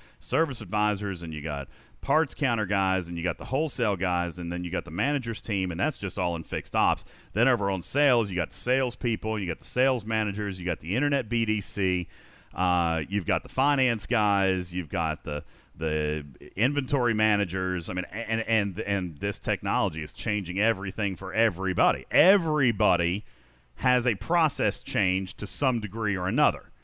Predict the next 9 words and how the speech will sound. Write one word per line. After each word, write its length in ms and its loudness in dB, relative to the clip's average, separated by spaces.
You 100 0
know, 80 0
everybody 960 4
has 300 0
to 80 -12
do 260 0
at 200 -2
least 840 8
something 1000 2